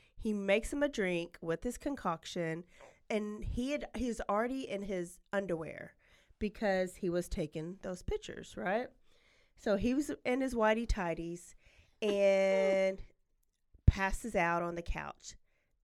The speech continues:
Jeff gives him oral sex,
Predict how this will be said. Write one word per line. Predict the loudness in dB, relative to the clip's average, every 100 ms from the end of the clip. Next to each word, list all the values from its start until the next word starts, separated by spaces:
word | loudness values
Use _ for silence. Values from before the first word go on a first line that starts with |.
| -20 _
Jeff | -2 2 4 2 -2 -8 -18 -20 -20 _ _ _ _ _
gives | -2 -2 -2
him | -4 0 2 0 -2 -2 -2 -2 -4 -4 -8 -6
oral | 0 2 2
sex, | 0 -2 -2 -8 -20 -20